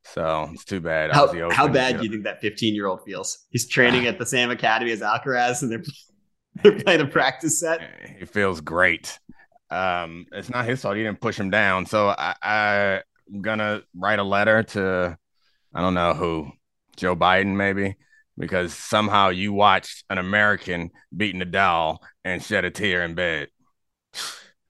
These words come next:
Speaker 2: I mean,
Speaker 1: I, I, I want your citizenship revoked. U S A.
Speaker 2: Very happy for Mackie McDonald, who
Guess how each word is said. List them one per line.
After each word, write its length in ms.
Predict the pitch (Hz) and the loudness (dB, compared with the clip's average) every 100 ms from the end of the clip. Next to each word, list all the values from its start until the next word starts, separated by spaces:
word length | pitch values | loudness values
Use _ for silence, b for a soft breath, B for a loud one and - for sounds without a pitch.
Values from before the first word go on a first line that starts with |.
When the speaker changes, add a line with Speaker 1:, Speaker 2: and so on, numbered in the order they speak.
| _ _ _ _ _ | _ _ _ _ _
Speaker 2:
I 120 | 127 | 4
mean, 360 | 110 95 90 - _ B B - | 4 0 -4 -14 _ B B 0
Speaker 1:
I, 300 | 98 92 104 | 2 4 2
I, 100 | 110 - | 2 4
I 120 | 110 | 6
want 320 | 110 107 - | 8 6 4
your 100 | 104 | -2
citizenship 680 | 92 127 123 - 123 131 104 | 2 2 2 -2 0 2 0
revoked. 640 | 92 98 123 107 - - - _ b _ - | -2 4 4 4 -8 -16 -18 _ b _ -6
U 320 | 95 127 120 | 0 4 6
S 180 | 110 135 | 6 6
A. 300 | 110 87 - _ _ _ - | 6 4 -4 _ _ _ -8
Speaker 2:
Very 360 | 123 139 151 147 | 4 6 6 6
happy 340 | 127 123 123 | 4 4 0
for 160 | 120 110 | -2 -4
Mackie 320 | 107 107 110 | -2 -2 -4
McDonald, 640 | 104 104 101 98 95 - | -4 -2 -2 -4 -10 -6
who 220 | 117 104 | -4 -2